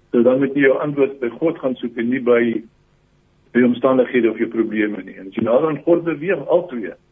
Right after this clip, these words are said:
dan beweeg jy automatisch nader aan mekaar. En dan, eh,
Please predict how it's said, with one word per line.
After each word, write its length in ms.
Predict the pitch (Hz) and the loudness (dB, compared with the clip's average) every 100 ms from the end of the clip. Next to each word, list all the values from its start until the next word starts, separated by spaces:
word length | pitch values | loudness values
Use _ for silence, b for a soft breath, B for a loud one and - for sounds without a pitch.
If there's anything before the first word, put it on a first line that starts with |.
| _ _ _ _ _ | _ _ _ _ _
dan 140 | 113 | -2
beweeg 320 | 117 110 117 - | 2 4 2 0
jy 280 | 123 123 | -2 -2
automatisch 720 | 107 110 123 110 113 107 113 104 | 2 2 0 -4 0 0 0 -2
nader 280 | 101 101 | 0 0
aan 80 | 98 | -2
mekaar. 340 | 95 - 98 - _ _ _ _ _ _ | -6 -6 -6 -8 _ _ _ _ _ _
En 160 | 110 107 | -6 0
dan, 300 | 104 107 110 | 2 2 2
eh, 200 | 107 101 | 2 2